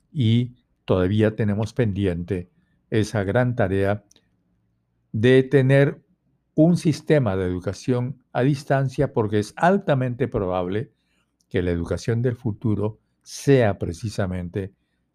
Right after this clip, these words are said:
al menos en su mayor parte, a distancia.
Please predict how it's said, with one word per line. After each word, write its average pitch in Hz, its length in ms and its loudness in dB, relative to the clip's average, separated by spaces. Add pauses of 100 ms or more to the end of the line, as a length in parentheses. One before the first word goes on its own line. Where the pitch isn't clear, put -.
(100)
al 95 180 -2
menos 95 460 -2
en 101 120 -2
su 95 180 -6
mayor 123 420 0
parte, 113 480 -4 (340)
a 101 100 -4
distancia. - 680 -8